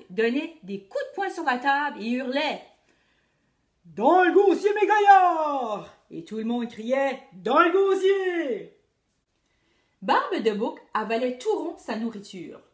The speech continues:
Passez la viande! a-t-il ordonné. Et tout le monde a hurlé La viande! Personne ne nous disait de finir nos épinards, il n'y en avait même pas.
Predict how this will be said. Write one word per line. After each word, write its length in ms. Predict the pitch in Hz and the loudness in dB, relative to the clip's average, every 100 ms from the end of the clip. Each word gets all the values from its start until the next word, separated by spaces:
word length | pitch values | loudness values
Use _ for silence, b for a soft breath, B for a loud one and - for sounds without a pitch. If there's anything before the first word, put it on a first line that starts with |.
| _ _ _ _ _ - | _ _ _ _ _ -2
Passez 300 | 220 247 330 | 0 2 2
la 140 | 330 | 2
viande! 680 | 294 349 339 311 285 262 226 | 2 4 4 2 0 -2 -6
a-t-il 240 | 196 196 | -8 -8
ordonné. 520 | 196 196 190 185 175 _ _ - | -8 -10 -12 -14 -18 _ _ -20
Et 80 | - | -16
tout 120 | 185 | -12
le 60 | |
monde 200 | 190 208 | -10 -8
a 120 | 214 214 | -8 -6
hurlé 480 | 208 226 226 220 b b b | -4 -2 -2 -4 b b b
La 260 | 170 233 311 | 2 6 8
viande! 1000 | 339 370 359 349 339 320 302 247 214 190 - _ _ _ _ _ _ _ - | 8 6 6 6 4 2 0 -4 -8 -14 -16 _ _ _ _ _ _ _ -8
Personne 520 | 466 494 571 554 381 | -8 -4 -2 -2 -2
ne 80 | 277 | -2
nous 60 | |
disait 300 | 247 269 320 | -2 -2 -2
de 80 | 339 | -2
finir 400 | 247 240 247 285 | -4 -2 -2 -2
nos 80 | 233 | -4
épinards, 600 | 190 226 254 330 294 381 | -6 -10 -8 -8 -6 -8
il 160 | - 233 | -8 -4
n'y 80 | 269 | -2
en 120 | 302 | -2
avait 260 | 349 359 370 | -2 -2 -2
même 260 | 392 392 381 | -4 -6 -4
pas. 200 | 466 | -6